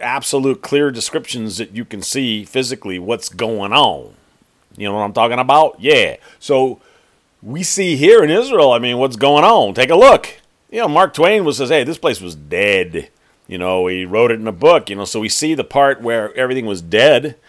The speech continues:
So, you know, that was what was written, is everything's gonna be dead. And then we also read the part when it starts coming back alive. And you can see, I'm living it.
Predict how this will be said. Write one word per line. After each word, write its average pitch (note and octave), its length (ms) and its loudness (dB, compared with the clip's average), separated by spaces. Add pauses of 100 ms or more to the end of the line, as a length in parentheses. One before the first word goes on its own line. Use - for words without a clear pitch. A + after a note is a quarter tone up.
(300)
So, G2+ 400 -4
you A2 80 -8
know, F#2+ 100 -6
that A2 240 0
was A#2+ 320 -8 (380)
what G2 260 -10
was A2+ 160 -8
written, D3 460 -2
is F2 160 -12
everything's F#2 260 -12
gonna G2+ 80 -12
be A2 80 -8
dead. B2+ 460 -2 (340)
And B2 140 -12
then C3+ 100 -4
we C#3+ 140 -2
also D3 400 0
read B2+ 280 -6
the C3 60 -10
part A2+ 340 0
when G#2 140 -10
it F#2 60 -14
starts G#2+ 260 -4
coming A2+ 380 -8
back F#2 480 -8 (500)
alive. F#2 580 -6
And F2+ 220 -10
you B2 160 -8
can C#3 240 -14
see, D#3 320 -8
I'm F3 180 -12
living A#3+ 340 -2
it. F#2 200 -8